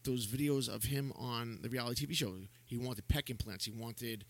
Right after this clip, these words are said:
bicep implants, fucking asshole implant, whatever. He was just not happy with who he was,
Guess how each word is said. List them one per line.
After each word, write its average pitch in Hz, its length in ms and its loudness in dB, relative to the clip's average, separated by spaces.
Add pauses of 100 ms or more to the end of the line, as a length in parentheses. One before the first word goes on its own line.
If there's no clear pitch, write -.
bicep 143 340 8
implants, 107 380 2
fucking 147 320 4
asshole 147 420 12
implant, 104 500 0
whatever. 151 400 8
He 156 160 4
was 151 140 8
just 139 160 6
not 156 160 2
happy 139 300 2
with 117 160 2
who 135 160 4
he 127 80 4
was, 135 480 6